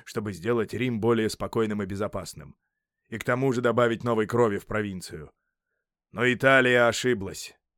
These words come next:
мечтательно заметил Марий. «В наших провинциях должны жить римляне не очень высокого происхождения,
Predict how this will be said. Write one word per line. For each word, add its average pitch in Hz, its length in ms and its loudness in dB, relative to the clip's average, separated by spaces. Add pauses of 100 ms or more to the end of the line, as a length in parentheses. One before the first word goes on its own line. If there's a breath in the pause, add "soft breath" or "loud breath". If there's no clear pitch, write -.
(880)
мечтательно 87 680 -12
заметил 82 380 -14
Марий. 78 400 -16 (360 loud breath)
«В 87 120 -10
наших 135 460 2
провинциях 123 880 0
должны 107 480 -4
жить 107 240 -6
римляне 110 500 -6
не 107 140 -6
очень 101 300 -8
высокого 98 460 -10
происхождения, 87 920 -12